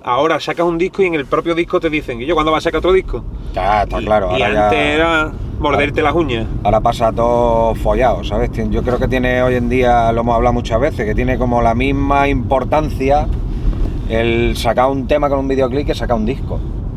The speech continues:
Speaker 2: ¿sabes? A nivel de repercusión y que de, de la gente al igual le dé ahí la novedad y venga, hostia, a ver qué han hecho esto.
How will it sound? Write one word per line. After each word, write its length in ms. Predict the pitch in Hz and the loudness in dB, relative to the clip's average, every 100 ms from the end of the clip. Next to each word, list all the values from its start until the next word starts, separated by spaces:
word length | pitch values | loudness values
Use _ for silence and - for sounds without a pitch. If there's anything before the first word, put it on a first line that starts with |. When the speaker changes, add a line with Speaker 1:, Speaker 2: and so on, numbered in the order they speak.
| - - - - - - | -6 -6 -8 -8 -6 0
Speaker 2:
¿sabes? 220 | 127 117 | 2 2
A 80 | 101 | 0
nivel 240 | 104 113 | -2 0
de 80 | 120 | 0
repercusión 680 | 123 123 110 120 - 143 123 | 0 -2 -2 -4 -2 0 0
y 80 | |
que 60 | 107 | 0
de, 300 | 107 110 107 | 2 2 0
de 100 | 110 | 0
la 120 | 107 | -2
gente 580 | - 123 123 113 123 120 - - - - | -2 -4 -2 0 0 0 -2 -6 -6 -2
al 120 | 117 | 0
igual 280 | 117 123 123 | 2 2 2
le 100 | 120 | 0
dé 240 | 123 123 | 2 2
ahí 880 | 120 120 123 123 120 120 123 123 120 | 4 4 2 2 0 -2 -2 -2 0
la 140 | 120 117 | 0 0
novedad 440 | 120 123 151 131 | 0 0 0 -2
y 100 | 127 | 0
venga, 260 | 143 151 127 | 0 0 -2
hostia, 260 | - 165 | -2 -4
a 20 | 151 | -2
ver 140 | 151 | 0
qué 100 | 139 | 2
han 100 | 160 | 2
hecho 280 | 156 - 139 | 0 -2 -4
esto. 280 | 107 - | -4 -10